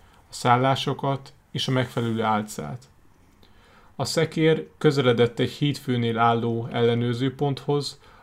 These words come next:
ahol a helyi seriff mindig tüzetesen megvizsgálta, hogy nincsenek-e szökött rabszolgák valahova elrejtve. Tubman megparancsolta a kőműveseknek, hogy csapjanak nagy lármát,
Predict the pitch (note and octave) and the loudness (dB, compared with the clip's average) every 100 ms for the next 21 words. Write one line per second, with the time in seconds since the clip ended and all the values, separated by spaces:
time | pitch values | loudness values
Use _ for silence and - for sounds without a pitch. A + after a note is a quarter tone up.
0 | - D#3+ A#2 C3+ C3+ C3 - - B2 C3+ | -8 -2 2 4 4 0 -6 -6 0 2
1 | C3 - B2 B2+ B2+ - - _ _ _ | 2 0 0 0 -2 -6 -20 _ _ _
2 | - D3+ D#3+ D#3 C#3+ B2+ B2 A#2 B2+ A#2 | -2 0 0 0 2 2 2 0 0 0
3 | A#2+ A#2+ B2 C3 B2+ B2 B2+ B2 D3 C#3 | 0 0 -2 2 2 2 0 0 0 0
4 | C3+ A#2+ B2 - B2+ A#2 - A#2+ - C3 | -2 -2 -4 -4 -4 -4 -2 -4 -2 -4
5 | A#2+ B2 B2 C3+ A#2+ A#2+ A2+ A#2 A2+ A2 | 0 -2 -2 -2 2 2 2 0 0 0
6 | A2 G#2+ - C3 A#2 - _ _ - - | -2 -4 -6 -10 -10 -12 _ _ -20 -20
7 | - - - B2+ B2 C#3+ C#3+ C#3+ D3 D#3 | -20 -20 -2 2 2 2 0 0 -2 -2
8 | - B2+ B2 A2+ B2 G#2+ A#2+ A2+ B2+ B2 | 2 2 2 2 0 2 0 0 0 2
9 | B2+ C#3 - C#3+ D3 C#3 C3+ - C#3+ C#3 | 0 0 -4 -4 -2 -4 -4 -6 -6 0
10 | D#3+ C#3 C#3 A#2+ A2+ A#2+ A#2 A#2+ C3 C3+ | 0 0 0 -2 -2 -2 2 4 4 4
11 | C3+ C3 - | 2 0 -4